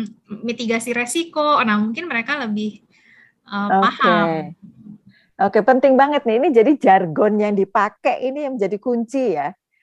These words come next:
Speaker 2: The
Speaker 1: Iya.
Speaker 2: right word that you need to use when you are talking with a different stakeholder, dalam hal ini adalah private sector. Jadi you have to talk their language ya untuk bisa mendapatkan perhatian mereka.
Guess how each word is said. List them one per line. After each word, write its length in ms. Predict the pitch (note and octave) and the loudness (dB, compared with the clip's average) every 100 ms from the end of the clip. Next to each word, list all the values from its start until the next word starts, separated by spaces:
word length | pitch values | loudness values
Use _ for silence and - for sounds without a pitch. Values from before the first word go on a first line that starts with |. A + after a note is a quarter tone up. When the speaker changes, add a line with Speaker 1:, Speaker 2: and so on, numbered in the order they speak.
| _ _ A#3 _ | _ _ -20 _
Speaker 2:
The 160 | E3+ | -2
Speaker 1:
Iya. 200 | F3 D#3+ | -2 0
Speaker 2:
right 320 | F#3 A3 A#3+ - | 0 2 0 -4
word 360 | F#3+ A#3 A#3 - _ _ | 2 4 4 0 _ _
that 160 | G3 F#3 | -6 -4
you 160 | G3+ F#3+ | -6 -4
need 200 | F#3+ - | -6 -4
to 160 | F#3 F3+ | -2 -2
use 640 | E3 G3 G#3 F#3+ - - E3 | -2 -2 0 -2 -6 -20 -10
when 240 | D#3+ E3 | -8 -2
you 80 | E3 | 0
are 160 | D#3 D3+ _ | 0 -2 _
talking 400 | E3+ - F#3+ F3 | 0 0 -4 -2
with 160 | E3 - | -2 -2
a 80 | D#3+ | -4
different 360 | E3+ F3 E3+ E3+ | -2 -6 -8 -10
stakeholder, 560 | - D#3 F3+ D#3+ F3 | -8 -2 2 4 4
dalam 240 | E3+ C#3+ F3+ | 2 0 0
hal 160 | D3+ | -2
ini 240 | C#3+ E3+ G3+ | -2 -6 -4
adalah 160 | D3+ | -4
private 320 | - E3+ D3 | -4 -4 -6
sector. 240 | - - F#3 | -8 -8 -6
Jadi 320 | F#3+ G#3 A3 - - | 2 2 2 -10 -10
you 160 | - A3+ | 2 4
have 160 | C#4+ - | 4 4
to 160 | C4 | 2
talk 160 | B3+ B3 | 4 2
their 160 | G3+ F3+ | 4 4
language 520 | F3+ G3+ G3 G3+ - | 4 2 4 2 2
ya 240 | E3 C#3+ F#3 | -4 -4 -6
untuk 240 | F#3 E3+ F3 | -8 -8 -6
bisa 400 | E3+ D#3 D3 - _ _ _ - | -2 0 0 -2 _ _ _ -6
mendapatkan 640 | G3 D3+ D3 D3+ - E3+ | -2 0 0 -2 -2 -8
perhatian 560 | F#3 G3 D3+ - D#3+ D#3 | -8 -6 -6 -6 -6 -8
mereka. 400 | D#3 - - | -12 -8 -10